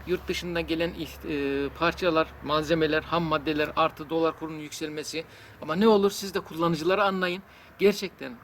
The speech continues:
bu hobiye gönül vermiş olan atıcı arkadaşlarımız, avcı arkadaşlarımız oldukça sıkıntı çekmeye başladı. Yüzde yüzü geçen <laughs> zamlar var. Bundan dolayı, e, bunu da takdirlerinize sunarız.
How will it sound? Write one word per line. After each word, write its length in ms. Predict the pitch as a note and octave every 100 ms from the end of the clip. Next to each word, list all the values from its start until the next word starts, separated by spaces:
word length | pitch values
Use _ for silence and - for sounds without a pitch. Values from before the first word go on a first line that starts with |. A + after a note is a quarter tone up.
| -
bu 120 | E3+ G3
hobiye 300 | G3 D#3 C3
gönül 320 | D3 F3+ E3+
vermiş 320 | D#3+ C#3 C3
olan 200 | A#2 A#2+
atıcı 320 | C3+ - E3 E3+
arkadaşlarımız, 600 | - C#3 B2 B2 A#2 -
avcı 280 | D3 C#3+
arkadaşlarımız 680 | E3 C#3+ B2+ - B2+ D#3 G3+ -
oldukça 340 | D3+ D3 -
sıkıntı 340 | E3 - D3 -
çekmeye 380 | D3 - A#2+ B2
başladı. 420 | D3 - C#3 G3+ - - -
Yüzde 240 | E3 D#3+ E3
yüzü 200 | D#3+ F3+
geçen 260 | E3 -
<laughs> 160 | C#3+ -
zamlar 320 | G3 D3 C3+
var. 180 | C#3 G#3 - - - - - -
Bundan 320 | E3+ F#3 G#3 G3
dolayı, 360 | F3 E3 D#3 - - -
e, 40 | C#3 C3 C3+ C3 C#3+
bunu 180 | F#3+
da 220 | E3 D3 -
takdirlerinize 640 | D#3+ - D#3+ D#3 C#3+ A#2+
sunarız. 480 | A#2+ C#3+ C3+ F#3+ -